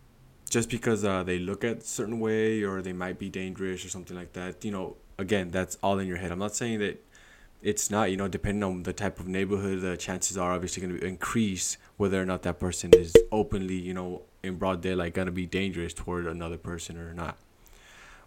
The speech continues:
But for the most part, it's gonna be things that have been programmed into your head.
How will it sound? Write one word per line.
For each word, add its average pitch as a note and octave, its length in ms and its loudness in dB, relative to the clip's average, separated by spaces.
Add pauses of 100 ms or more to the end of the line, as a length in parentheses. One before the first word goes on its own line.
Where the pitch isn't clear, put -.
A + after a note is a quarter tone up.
(160)
But G2 280 2
for G#2+ 140 -2
the G2 80 -2
most A2 320 0
part, A2 160 4
it's F#2 100 -6
gonna F#2+ 180 -4
be G2 380 -4 (260)
things A#2+ 220 0
that A#2+ 60 4
have G#2+ 100 2
been G2+ 140 0
programmed G2+ 560 -2
into G#2 360 -4
your E2 160 -4
head. E2+ 420 -8